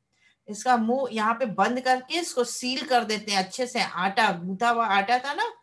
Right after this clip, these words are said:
उससे इसका मुंह एकदम सील कर देते हैं, जिससे कुछ निकलेगा नहीं। और धीरे धीरे, बहुत टाइम लगाता है, लेकिन धीरे धीरे ये जो है, इसमें सब्जी बन जाती है। और सब्जी बनने के बाद हम उसको इसमें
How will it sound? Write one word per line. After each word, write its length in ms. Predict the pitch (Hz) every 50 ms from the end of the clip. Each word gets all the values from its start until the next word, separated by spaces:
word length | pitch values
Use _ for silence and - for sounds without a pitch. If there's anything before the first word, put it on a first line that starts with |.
| _ _ _ _ _ -
उससे 260 | 208 214 - - 269
इसका 260 | 262 262 - 262 254
मुंह 300 | 233 220 220 240 262 247
एकदम 260 | 233 220 196 233 240
सील 360 | 233 - - - 269 277 254 247
कर 160 | - 226 202
देते 280 | 190 190 190 190 202
हैं, 80 | 208 190
जिससे 240 | 185 190 - - 220
कुछ 320 | 226 226 233 226 - -
निकलेगा 460 | 196 190 175 185 190 190 185 175 175
नहीं। 240 | 170 165 165 160 165 _ _ _ _ _ _ - _ _ _ _ _ -
और 100 | 214 247
धीरे 600 | 214 185 170 208 247 269 294 330 370 381 370 339
धीरे, 340 | 208 202 208 226 240 277 277
बहुत 720 | 220 180 - 175 175 180 180 175 226 277 339 370 - - -
टाइम 320 | 254 226 233 240 247 240
लगाता 440 | 226 208 180 202 190 185 180 190 208
है, 320 | 208 208 240 302 381 403 403 - _ _ _ _ _ -
लेकिन 260 | 202 226 247 254 226
धीरे 460 | - - 190 202 226 262 277 302 277
धीरे 380 | 196 170 185 185 202 214 240 240
ये 220 | 226 202 196 190
जो 160 | 180 170 180
है, 340 | 180 185 214 254 320 339 330 - - _ _ -
इसमें 420 | 190 196 190 - 214 240 269 277 - _ _
सब्जी 420 | - - - 196 165 160 165 214 254
बन 240 | 247 349 392 392
जाती 380 | 392 370 330 302 294 - - 269
है। 180 | 254 254 247 - _ _ _ _ _ _ _ _ _ _ _ _ - -
और 80 | 190
सब्जी 380 | 185 - 226 208 196 196 220 220
बनने 380 | 180 175 185 190 185 190 202
के 100 | 196 208
बाद 340 | 190 170 175 175 180 185 185
हम 160 | 185 170 170
उसको 460 | 170 170 170 - - 185 190 - - -
इसमें 540 | 185 175 - - 180 220 262 311 359 381